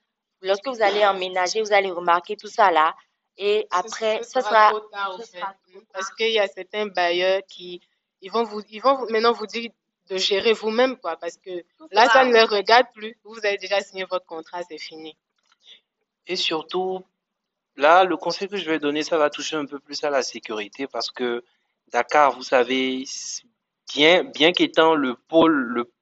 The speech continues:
Speaker 3: le pôle ou la plateforme tournante de l'Afrique, il y a quand même masse d'insécurité. Donc, par rapport aux visites, comme, euh,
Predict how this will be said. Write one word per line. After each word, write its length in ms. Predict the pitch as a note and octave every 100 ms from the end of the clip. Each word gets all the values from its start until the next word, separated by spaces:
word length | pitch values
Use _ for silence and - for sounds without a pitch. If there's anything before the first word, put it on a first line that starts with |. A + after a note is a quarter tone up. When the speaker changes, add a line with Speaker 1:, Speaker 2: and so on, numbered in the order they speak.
| _ B2+
Speaker 3:
le 140 | A#2+
pôle 360 | - E3 E3 E3
ou 140 | E3
la 140 | C3+
plateforme 460 | A#2+ D3+ D3 D#3+ D#3
tournante 320 | D3 C3+ C#3
de 80 | B2
l'Afrique, 500 | A2+ A#2 - G3 - - - - -
il 40 |
y 20 | D3
a 60 |
quand 180 | D3 C#3+
même 300 | C3+ C#3 C#3 - _
masse 400 | B2 A#2+ C#3 C#3
d'insécurité. 720 | - A#2+ - A2+ A2+ G#2+ A2+
Donc, 300 | A2+ D3 F#3+ - _ _ _ _
par 160 | - A3+
rapport 260 | F3 F3 F3
aux 80 | D#3+
visites, 560 | C#3 C#3 C#3 - - _
comme, 360 | D#3 D#3 D3+ C3
euh, 500 | B2 A#2 A2+ A2+